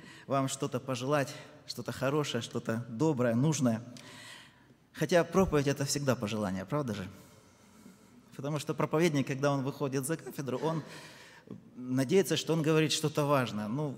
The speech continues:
во всяком случае, я так думаю, что я <laughs> должен сказать что-то важное, когда выхожу сюда на кафедру, а, и пожелать что-то,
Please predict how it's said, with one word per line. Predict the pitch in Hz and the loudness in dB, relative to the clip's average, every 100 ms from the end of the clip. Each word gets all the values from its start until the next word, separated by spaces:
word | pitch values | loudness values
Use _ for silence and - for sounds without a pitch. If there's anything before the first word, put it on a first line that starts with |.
| 117 | -6
во | 135 | -4
всяком | - - 139 | -2 -2 -2
случае, | 147 135 123 120 113 110 117 | -6 -6 -4 -4 -4 -8 -2
я | 135 139 | 0 0
так | - 135 143 | -2 -4 -4
думаю, | 120 110 104 | -6 -6 -6
что | - - | -8 -4
я | 131 123 135 - | -4 -4 -6 -4
<laughs> | 123 - | -4 0
должен | 165 151 | 0 0
сказать | 131 131 143 | -2 -2 -2
что-то | 139 123 - | -4 -6 -2
важное, | 143 156 131 | 0 0 -2
когда | 127 120 127 | -6 -6 -6
выхожу | 123 127 120 127 - - - - - | -6 -6 -6 -6 -8 -16 -16 -16 -8
сюда | - 131 131 117 - - | -4 2 4 4 2 -4
на | 127 127 | 0 2
кафедру, | 135 156 151 123 120 120 - - - - - - - | 4 2 2 2 2 0 -8 -18 -20 -20 -20 -20 -2
а, | 120 117 117 113 110 | 2 4 6 4 2
и | 147 147 143 127 - - - - - - | 2 4 4 2 -4 -14 -20 -20 -20 0
пожелать | 156 139 160 160 | 2 4 6 6
что-то, | - 135 127 127 117 | 4 0 2 2 2